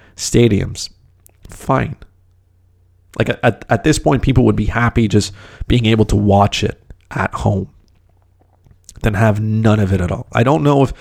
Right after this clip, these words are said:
I don't think M L B will cancel their season, right? I think it will probably be shortened at that point. But for teams like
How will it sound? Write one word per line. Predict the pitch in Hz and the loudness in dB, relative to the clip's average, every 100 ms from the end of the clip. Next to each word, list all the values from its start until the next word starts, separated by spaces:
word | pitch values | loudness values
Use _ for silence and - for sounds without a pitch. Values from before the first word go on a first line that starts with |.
| - - - | -18 -10 0
I | |
don't | 127 175 | 2 2
think | 190 143 | 0 2
M | 135 | 2
L | 127 | 2
B | 110 117 120 | 4 6 6
will | 120 107 95 | 4 2 0
cancel | - 110 120 143 | -2 -2 0 2
their | 139 127 | 2 2
season, | - 135 131 139 - - - | 2 0 0 -6 -6 -20 -4
right? | 123 - - | -2 -2 -2
I | |
think | 107 110 | -2 0
it | |
will | 107 101 | 0 0
probably | 117 101 98 | -2 0 0
be | |
shortened | 98 - 113 120 117 | -2 0 0 0 -4
at | 113 | -4
that | - - | -4 -2
point. | - 123 - - - - - - - | -2 -2 -4 -16 -20 -20 -20 -20 -2
But | 120 | -2
for | - 131 | 0 -2
teams | - 139 139 113 | 0 0 0 0
like | 117 107 | 2 0